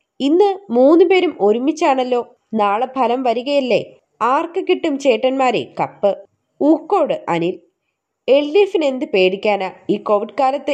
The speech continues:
എന്തുമാത്രം സൗജന്യമാണ് ജനങ്ങൾക്ക് എത്തിച്ചത്. അറുന്നൂറ് രൂപയായിരുന്ന ക്ഷേമ പെൻഷൻ ആയിരത്തി നാനൂറ് രൂപയാക്കിയില്ലേ?" എം വിനുകുമാർ. "ഞങ്ങൾ വികസനമാണ് മുന്നോട്ട് വെക്കുന്നത്.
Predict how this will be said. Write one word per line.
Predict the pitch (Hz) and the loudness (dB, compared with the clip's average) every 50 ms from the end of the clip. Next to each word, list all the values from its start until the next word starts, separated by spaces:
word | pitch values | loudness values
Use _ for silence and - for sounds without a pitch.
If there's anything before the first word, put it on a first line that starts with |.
| - 175 | -2 -2
എന്തുമാത്രം | 196 202 208 208 226 247 254 254 269 262 269 320 339 | -2 -2 -2 -2 -2 -2 -2 -2 -2 -4 -4 -6 -4
സൗജന്യമാണ് | 339 311 220 220 233 233 254 254 285 277 277 277 _ | -4 -4 -4 -4 -4 -8 -8 -8 -4 -4 -4 -4 _
ജനങ്ങൾക്ക് | - 208 196 208 226 247 247 233 - 165 | -2 -2 -2 0 -2 -4 -4 -2 -2 -2
എത്തിച്ചത്. | 160 160 196 190 - 202 214 208 196 - - - - _ _ _ _ - | -2 -2 -4 -6 -4 -2 -2 -2 -2 -4 -10 -20 -20 _ _ _ _ -4
അറുന്നൂറ് | 196 214 233 233 254 277 311 330 370 | -2 -2 -2 -2 -4 -4 -2 -2 -2
രൂപയായിരുന്ന | 370 349 330 269 302 330 311 302 294 277 277 294 311 | -2 -2 -2 -2 -2 -2 0 0 0 -2 -2 -6 -8
ക്ഷേമ | 302 302 - 269 233 226 254 277 | -8 -6 -2 -2 -2 0 0 0
പെൻഷൻ | 269 311 285 262 - - 277 233 - - - - | 0 0 0 0 0 0 -2 -2 -2 -6 -6 -2
ആയിരത്തി | 175 185 190 208 226 240 277 277 294 | 0 0 2 2 0 0 -2 -4 -2
നാനൂറ് | 269 277 254 240 247 262 285 277 | -2 0 0 0 0 -2 -2 -2
രൂപയാക്കിയില്ലേ?" | 285 269 254 226 269 277 262 247 262 - 269 269 269 262 240 185 - - - _ _ _ _ _ | -2 -4 -4 -2 0 0 0 -2 -2 -4 -4 -2 0 0 0 0 -2 -4 -10 _ _ _ _ _
എം | - 262 294 254 202 | 0 0 0 0 -2
വിനുകുമാർ. | 180 170 170 170 170 185 185 196 196 196 196 - - _ _ _ _ _ _ _ _ _ _ _ - | -2 -2 -2 -2 -2 -2 -2 0 -2 -2 -4 -6 -14 _ _ _ _ _ _ _ _ _ _ _ -4
"ഞങ്ങൾ | 254 294 349 359 370 392 415 339 | 0 2 2 4 2 2 0 0
വികസനമാണ് | - 233 277 277 240 349 359 - - 349 392 285 233 220 233 | -2 -4 -4 -2 0 0 0 0 0 0 2 2 0 -2 -2
മുന്നോട്ട് | 247 233 208 202 208 226 240 220 220 | -4 -4 -6 -4 -2 -2 -2 0 0
വെക്കുന്നത്. | 175 165 - - 190 196 196 196 202 | -2 -4 -2 -2 -4 -2 0 0 0